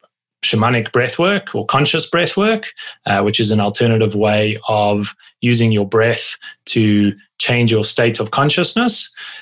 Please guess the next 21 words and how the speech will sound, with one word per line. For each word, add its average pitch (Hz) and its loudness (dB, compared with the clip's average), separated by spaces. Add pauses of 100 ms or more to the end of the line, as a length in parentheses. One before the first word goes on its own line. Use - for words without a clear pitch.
(140)
Uh, 101 2
and 113 0
in 120 4
that 110 0
state, 117 0
then 110 4
explore 107 2
whatever 101 2
comes 104 2
up 110 0 (240)
in 123 2
that. 190 0 (560)
Uh, 104 2
and 117 -2
those 131 2
two 143 0
things 123 2
have 110 0
been 107 4
really 117 -2
fundamental 107 0